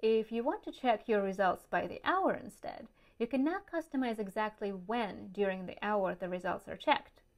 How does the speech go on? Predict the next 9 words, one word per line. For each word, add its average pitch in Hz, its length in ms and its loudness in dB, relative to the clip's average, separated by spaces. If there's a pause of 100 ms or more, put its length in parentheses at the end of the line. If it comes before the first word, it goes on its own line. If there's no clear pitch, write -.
(220)
For 190 80 -14
example, 294 440 -4
at - 160 -4 (440)
fifteen 226 340 -4
minutes 202 240 -10
past - 260 -12
the 220 100 0
hour. 302 240 -6 (1700)
And - 220 -18